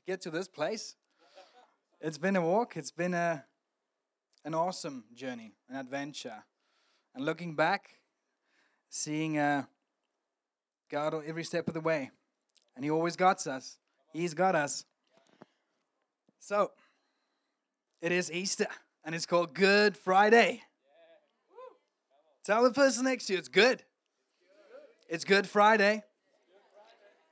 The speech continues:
And it's a good gospel. The gospel means good news. And it is not an overstatement. The, the Bible,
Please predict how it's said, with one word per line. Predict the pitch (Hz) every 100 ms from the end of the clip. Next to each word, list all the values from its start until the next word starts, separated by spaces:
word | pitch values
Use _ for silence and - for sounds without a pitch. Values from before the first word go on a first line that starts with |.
| _ -
And | 175
it's | 190
a | 160 139 _ -
good | 190 202 208 208 175 _ _ _ -
gospel. | 165 185 - 151 123 _ _ _ _ _ _ _ - -
The |
gospel | 131 180 196 - 196
means | 190 185 165 _ 123
good | 147 170
news. | 165 165 156 123 - _ - - _ _ _ _
And | 147 151
it | 160
is | 160 147 - - _ _
not | 123 147 175 185
an | 185
overstatement. | 180 175 175 180 175 160 123 - _ _ _ _ _ _ _ _ _ _ _ _ _ _ _ _ _ _ _ _ _ _ _ _ _ _ _ _ _ _ _ _ _ _ _ _ _ _ _
The, | 135 160 _ _ _ _
the | 175
Bible, | 165 226 254 170 151